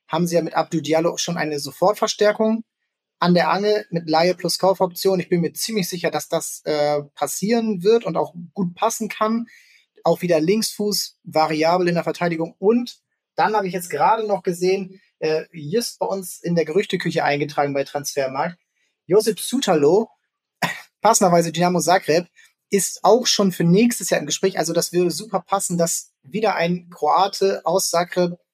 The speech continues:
ihn dann ersetzt und vielleicht dort, ähm, das Ganze wiederholt wird. An sich würde ich sagen, ja, pokert das, aber auch da muss man ja dann trotzdem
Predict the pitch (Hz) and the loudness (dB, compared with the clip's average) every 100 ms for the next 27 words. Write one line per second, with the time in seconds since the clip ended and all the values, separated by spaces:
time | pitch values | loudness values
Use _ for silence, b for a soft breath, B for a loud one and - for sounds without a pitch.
0 | _ - 214 208 180 170 151 170 220 - | _ -4 0 2 2 0 0 -2 -2 -8
1 | - 170 175 - B B B B - 165 | -2 0 -2 -4 B B B B -4 -2
2 | 180 175 170 170 - 165 165 160 156 151 | -2 0 2 2 -2 -2 -2 -4 -6 -4
3 | - 185 175 165 156 139 180 208 127 151 | -2 -2 -4 -2 -2 2 0 0 -4 -4
4 | B B B B _ _ _ _ _ _ | B B B B _ _ _ _ _ _
5 | - 151 143 185 214 - _ - 180 185 | -6 -6 0 -2 -2 -8 _ -16 -2 0
6 | 185 - 190 170 165 - 147 147 185 190 | 0 2 2 2 -4 -14 0 4 4 0
7 | _ _ _ _ - 220 214 196 185 190 | _ _ _ _ 0 2 2 2 2 2
8 | - - _ _ _ _ - 147 165 - | -2 -14 _ _ _ _ 0 2 2 2
9 | 160 175 175 170 165 156 151 147 175 175 | 4 4 4 2 0 2 2 0 -4 -2
10 | - 170 175 | -4 -4 -4